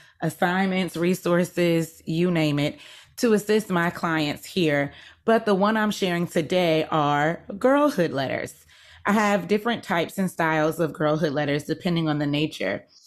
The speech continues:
of the issue or maybe the task at hand. But this one is what I like to call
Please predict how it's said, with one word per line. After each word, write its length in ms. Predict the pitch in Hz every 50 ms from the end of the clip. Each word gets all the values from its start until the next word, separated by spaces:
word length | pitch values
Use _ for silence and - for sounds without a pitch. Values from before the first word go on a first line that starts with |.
| - _ _ -
of 140 | 170 175 160
the 180 | 165 165 - 160
issue 380 | 160 - - - 156 156 160 -
or 480 | - 170 170 165 165 160 160 - - - _ -
maybe 300 | - 180 170 170 165 170
the 120 | 160 165 156
task 440 | - - 156 147 147 156 - -
at 120 | 151 143 -
hand. 500 | - 165 156 151 151 143 139 143 143 143 - - _ _ _ - - - -
But 260 | 208 208 208 208 -
this 260 | - 320 349 370 349 - - _ _ _ _ _ _ _ _ _ _ _ _ _ _ _ -
one 580 | 190 180 190 185 170 160 160 160 156 156 160 - - -
is 540 | 175 175 165 160 160 156 156 151 151 147 - - - -
what 260 | - 170 180 170 - 165
I 120 | 165 170
like 260 | 170 165 165 160 -
to 80 | - 156
call 520 | - - 165 151 147 147 143 143 143 143